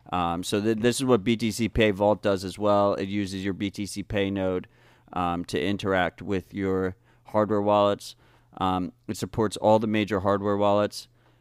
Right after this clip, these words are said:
and it's, it's currently in testing phase right now, so don't use it with a large amount of funds, um, but h-, definitely help test, test it out.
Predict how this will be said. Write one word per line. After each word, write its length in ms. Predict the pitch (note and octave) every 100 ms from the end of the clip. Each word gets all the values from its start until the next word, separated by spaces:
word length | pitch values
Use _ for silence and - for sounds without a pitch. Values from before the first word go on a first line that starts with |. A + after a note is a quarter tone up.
| _ -
and 220 | G#2 G#2
it's, 180 | G#2+ G2+
it's 160 | A#2 G2+
currently 380 | C#3 C3+ B2+ A#2
in 100 | G2+
testing 420 | A2 G#2+ - F#2+
phase 320 | G2 F2+ F2
right 180 | F2+ F2+
now, 220 | F2 E2
so 460 | - G2 F2+ F2 - _ _
don't 200 | - A2+
use 180 | A2+ G#2
it 60 | G#2
with 100 | G2+
a 40 |
large 240 | G2+ G2+ G2
amount 220 | G2 F#2+
of 80 | -
funds, 560 | G#2 G2+ G2 F#2 - _ _ _ _ -
um, 340 | F2 F2 F2
but 160 | F2+ G2+
h-, 240 | - -
definitely 320 | A#2+ A#2+ A#2+
help 280 | G2+ G#2+ -
test, 340 | A2 F#2 - - -
test 240 | F#2+ -
it 120 | F#2+
out. 260 | F#2+ -